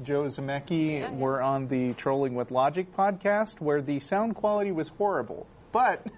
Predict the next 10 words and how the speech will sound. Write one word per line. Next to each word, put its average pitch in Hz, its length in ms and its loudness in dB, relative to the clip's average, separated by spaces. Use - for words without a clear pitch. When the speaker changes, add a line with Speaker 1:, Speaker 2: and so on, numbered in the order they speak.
Speaker 1:
<laughs> 202 80 0
they 165 120 6
made 180 280 4
up 185 220 4
for 170 140 -2
that 156 420 4
by, 139 420 4
um, 117 480 0
accidentally 147 680 2
double 151 420 2